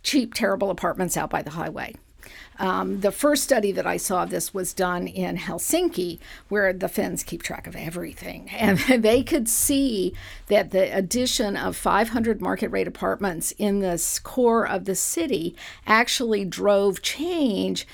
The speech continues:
six months later in the neighborhoods that were considered to be in the bottom quintile economically. So I used to tell that story, and people would say, "Well, yeah, Helsinki." But here's the thing. Upjohn did the same, and at the,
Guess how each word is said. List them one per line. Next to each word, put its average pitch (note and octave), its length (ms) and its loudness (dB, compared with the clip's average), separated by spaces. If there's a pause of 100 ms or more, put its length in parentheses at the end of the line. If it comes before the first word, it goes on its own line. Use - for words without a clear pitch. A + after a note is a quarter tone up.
(180)
six - 360 2
months A3+ 360 0
later G3+ 640 2
in G3+ 240 0
the F#3 160 2
neighborhoods F#3+ 680 2
that F3+ 220 0
were F#3 180 -2
considered G3 500 -4
to G#3+ 60 -4
be F3+ 240 0
in F#3 180 -2
the F3+ 80 -2
bottom F3 320 0
quintile E3+ 720 -4
economically. - 720 -10 (320)
So A3 300 6
I F3 140 4
used C4 240 4
to A#3 80 -4
tell G3 200 0
that F#3 160 0
story, F#3 220 -2
and F#3+ 100 -2
people G3+ 160 -2
would F#3 120 -4
say, F3+ 120 -2
"Well, E3+ 220 -2
yeah, E3+ 240 -10
Helsinki." - 1000 -10 (440)
But - 200 6
here's A#3+ 260 2
the A3 120 0
thing. A3+ 440 2
Upjohn A3+ 720 2
did F#3+ 260 0
the F#3 100 -2
same, G#3 540 2
and F3+ 260 -4
at F3+ 220 -4
the, F3+ 160 -12